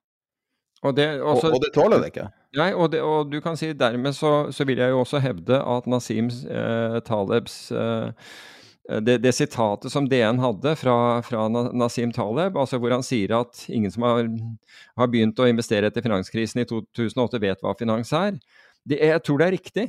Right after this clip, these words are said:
Speaker 1: Altså, jeg tror rett og slett det er riktig, fordi det er veldig mange som nå sitter med,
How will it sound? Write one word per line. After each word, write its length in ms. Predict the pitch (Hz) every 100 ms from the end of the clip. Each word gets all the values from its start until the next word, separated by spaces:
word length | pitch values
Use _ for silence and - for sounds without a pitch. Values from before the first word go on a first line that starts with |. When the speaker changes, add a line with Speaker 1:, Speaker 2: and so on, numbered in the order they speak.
| -
Speaker 1:
Altså, 220 | - 180
jeg 80 | 190
tror 300 | - 147 165
rett 160 | 131 160
og 20 |
slett 160 | 151 147
det 80 | 165
er 80 |
riktig, 240 | 151 - 160
fordi 220 | 160 156
det 80 | 170
er 120 | 151 180
veldig 320 | 131 120 165
mange 300 | 139 110 113
som 180 | 156 135
nå 140 | 135 165
sitter 480 | - 127 - 170 180
med, 400 | 143 131 151 156